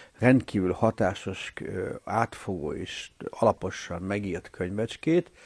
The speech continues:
amit most nemrég kiadtak újra, és ebben a könyvecskében ő azt írja, hogy ez egy kicsit olyan, ö, és megint nem értékelés mondom, de mint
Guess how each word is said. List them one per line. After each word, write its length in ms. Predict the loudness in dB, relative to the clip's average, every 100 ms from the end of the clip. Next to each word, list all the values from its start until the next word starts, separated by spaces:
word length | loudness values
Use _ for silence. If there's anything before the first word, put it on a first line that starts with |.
| -20 -12
amit 140 | -6 -6
most 160 | 2
nemrég 340 | 4 6 2 0
kiadtak 540 | -2 -2 -4 -10 -6
újra, 480 | 0 2 6 6 4 -14 -10
és 140 | -6
ebben 260 | 0 4 6
a 120 | 6
könyvecskében 800 | 8 8 8 6 4 2 6 6
ő 60 | 8
azt 280 | 6 4
írja, 480 | 6 10 10 10 8 -2 _ _ _ _ _ _ _
hogy 500 | -10 2 6 10 10
ez 300 | 10 6 2
egy 100 | 0
kicsit 340 | -2 0 -2 4
olyan, 540 | 10 12 10 6 0
ö, 240 | 2 4
és 160 | 4 2
megint 240 | 2 6 6
nem 180 | 4
értékelés 580 | 4 0 2 2 4 2
mondom, 360 | 0 2 2 4
de 100 | 4
mint 300 | 4 2